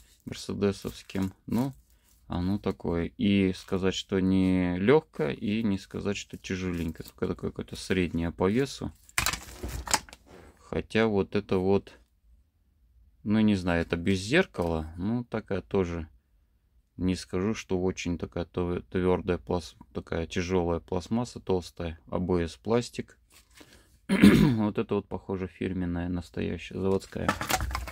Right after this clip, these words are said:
Ну, такая, довольно такая, ну, средняя по весу. Так, ну что, щас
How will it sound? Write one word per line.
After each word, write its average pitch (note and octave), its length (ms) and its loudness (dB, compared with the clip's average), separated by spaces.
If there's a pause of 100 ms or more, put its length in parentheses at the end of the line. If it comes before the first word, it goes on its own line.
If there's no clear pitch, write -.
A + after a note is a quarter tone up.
(880)
Ну, G2 180 0
такая, G2 420 -4 (600)
довольно F#2 720 2 (120)
такая, - 300 -8
ну, G2+ 180 0
средняя F2+ 520 0
по - 180 -4
весу. F2+ 400 -8 (160)
Так, G#2+ 240 6
ну A#2+ 160 10
что, A2 260 6
щас - 380 8